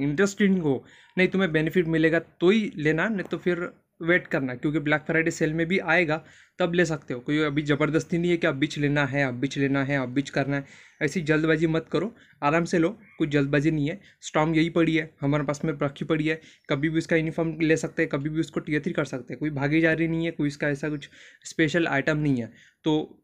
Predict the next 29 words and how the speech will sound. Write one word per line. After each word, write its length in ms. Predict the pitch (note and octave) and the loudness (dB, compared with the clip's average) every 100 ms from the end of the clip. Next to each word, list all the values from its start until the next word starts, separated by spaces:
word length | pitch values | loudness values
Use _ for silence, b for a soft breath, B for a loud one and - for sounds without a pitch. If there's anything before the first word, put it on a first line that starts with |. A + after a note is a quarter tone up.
| _ _ _ - | _ _ _ -6
अगर 200 | D3+ D#3+ | -2 0
तुम्हें 220 | D#3+ D#3 | 0 2
लगता 280 | C#3+ - F#3 | 0 2 0
है 180 | F#3+ - | 0 -4
कि 160 | E3+ | 0
अभी 200 | C#3+ D#3+ | 2 2
परचेस 340 | E3+ E3 F#3 - | 2 2 0 -2
करना 260 | F3 F#3 | -2 0
चाहिए 260 | F#3 F#3+ G3+ - - | -2 -2 -4 -6 -20
तो 80 | - - | -10 0
करो, 360 | E3+ A#3 A3+ - | 2 0 -4 -8
जिनको, 360 | C#3+ E3 F3+ G#3 F#3+ | -2 0 4 4 2
जिन, 280 | C#3 F3 | 0 2
जिनको 280 | F#3 G3 G3+ | 4 4 6
लगता 320 | F#3 C#3 - | 4 2 0
है 100 | E3+ | -2
कि 160 | E3+ E3+ | 0 -2
अभी 160 | C#3+ E3 | 0 0
परचेस 300 | E3 D3+ E3+ | 0 -2 -4
करना 260 | E3+ E3+ | -2 -2
चाहिए 220 | E3 E3 - | -2 -4 -2
कर 120 | C#3+ | -2
सकते 280 | D#3+ - F3 | -2 -6 -6
हो, 60 | |
मुझे 220 | D3 C#3 C#3+ | -2 -2 0
कोई 120 | D3+ | -2
प्रॉब्लम 320 | C#3+ C#3 D3 | 0 0 2
नहीं 160 | D#3+ | 0
है। 100 | E3+ | -2